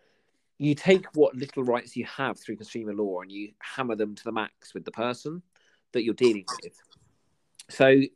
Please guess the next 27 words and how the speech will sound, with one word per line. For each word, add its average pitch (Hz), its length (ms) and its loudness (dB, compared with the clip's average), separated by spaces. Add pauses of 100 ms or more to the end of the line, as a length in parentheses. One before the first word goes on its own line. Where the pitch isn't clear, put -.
if 185 320 4
you 147 540 -2 (400)
do 175 240 8
experience 131 640 0
a 120 60 -16
fault 117 400 -4
with 101 140 -8
a 98 40 -14
second-hand 107 460 -12
vehicle, - 560 -6 (400)
the 131 80 -2
first 170 360 4
thing 151 140 -6
I 131 80 -6
would 113 220 -6
do 87 400 -8 (440)
is 110 380 -2
take 120 320 -2
it - 80 -20
to - 120 -10
an 110 60 -8
independent 107 400 -10
garage 92 320 -4
for 98 120 -14
an 95 40 -8
independent 101 460 -10
view 143 240 -2